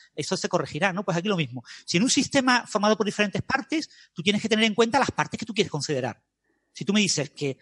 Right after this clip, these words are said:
solo se mueve el anillo, ¿vale? Pues tienes un modelo solo del anillo. Pero si tú me dices que por el movimiento del anillo, solo modelando el anillo, se mueve la caja entera, yo te digo, "¿Y por qué no modelas la caja entera?". O sea, la caja entera hace cosas. Está ahí. "No, no, no, no, pero la caja no la puedo poner,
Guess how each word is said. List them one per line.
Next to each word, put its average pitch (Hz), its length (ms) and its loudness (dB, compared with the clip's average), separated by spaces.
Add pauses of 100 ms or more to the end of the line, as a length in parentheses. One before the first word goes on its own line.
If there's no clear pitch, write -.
solo 156 220 0
se - 80 -6
mueve 143 160 -2
el 151 60 2
anillo, 359 480 2 (200)
¿vale? 156 140 -2
Pues - 80 -16
tienes 135 160 -6
un 190 80 -2
modelo 190 300 4
solo 170 180 2
del 147 100 2
anillo. 123 300 -4 (240)
Pero 147 80 -4
si 135 60 -6
tú 180 60 -4
me 254 60 6
dices 240 220 2
que 196 200 -2
por 175 180 2
el 147 100 0
movimiento 151 320 -2
del 277 100 0
anillo, 254 340 0 (120)
solo 285 380 4
modelando 240 340 0
el 240 60 2
anillo, 226 340 0 (160)
se 156 140 0
mueve 151 200 2
la 190 100 2
caja 214 200 -2
entera, 269 420 -2 (380)
yo 165 80 -2
te 160 80 2
digo, 135 240 0 (320)
"¿Y 135 80 -12
por 131 140 -2
qué 139 80 -4
no 139 80 -2
modelas 139 280 0
la 135 80 -4
caja 127 200 -2
entera?". 214 360 2 (1000)
O - 20 -20
sea, 139 120 0
la 120 60 -2
caja 123 220 -4
entera 151 300 -2
hace - 200 -6
cosas. - 540 -6 (220)
Está 165 240 0
ahí. 247 280 -4 (480)
"No, 233 140 4
no, 277 120 6
no, 302 120 6
no, 330 140 6
pero - 120 -4
la 131 60 -2
caja 165 200 -4
no 254 80 0
la 285 40 4
puedo 208 160 2
poner, 226 220 0